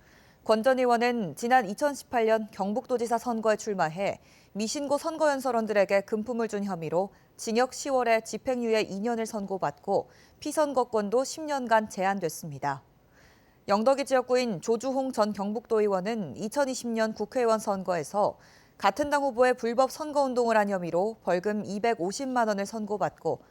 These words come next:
의원직을 잃었습니다. 경주시와 한국수력원자력은 다음 달 일 일까지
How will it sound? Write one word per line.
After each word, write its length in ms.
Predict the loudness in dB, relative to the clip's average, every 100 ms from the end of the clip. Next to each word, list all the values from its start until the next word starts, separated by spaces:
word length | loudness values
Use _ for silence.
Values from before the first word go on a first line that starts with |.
| _
의원직을 760 | -6 0 0 0 -6 -4 -6 -6
잃었습니다. 720 | -6 -8 -10 -16 -10 -10 -10 _ _ _ _ _ _ _ _ _ _ _ _ _ _ _ _ _ _ -20 _ _ _
경주시와 520 | -2 -2 -2 2 4 4
한국수력원자력은 1300 | 2 -4 -6 0 2 4 4 2 2 2 0 -2 -2
다음 320 | 2 2 4
달 200 | 2 2
일 140 | 0
일까지 600 | 0 2 0 0 -2 -2